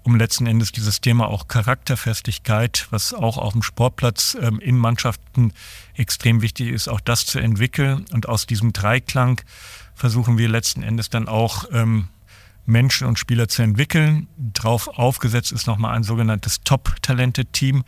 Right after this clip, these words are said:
wo wir wirklich aus den relevanten oberen Jahrgängen nochmal die wirklich Hochbegabten nochmal spezieller fördern, um die Wahrscheinlichkeit auf Durchlässigkeit in die Bundesliga zu erhöhen.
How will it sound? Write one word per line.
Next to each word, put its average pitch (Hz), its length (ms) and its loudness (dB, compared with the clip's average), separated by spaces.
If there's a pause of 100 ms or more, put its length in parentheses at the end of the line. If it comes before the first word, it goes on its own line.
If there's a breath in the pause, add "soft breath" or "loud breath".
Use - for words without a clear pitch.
(460 loud breath)
wo 117 140 2
wir 110 120 2
wirklich 120 320 -2
aus 117 180 -2
den 113 320 0
relevanten 117 800 -2
oberen 127 400 0
Jahrgängen 117 480 2
nochmal 110 340 0
die 104 160 0
wirklich - 440 -2
Hochbegabten 120 720 -2
nochmal 110 260 0
spezieller 113 560 -2
fördern, 117 460 -2 (500 loud breath)
um 123 160 2
die 117 80 4
Wahrscheinlichkeit 113 680 0
auf 110 140 -2
Durchlässigkeit 113 760 0
in 113 100 -2
die 107 60 2
Bundesliga 107 560 0
zu - 160 -6
erhöhen. 104 500 2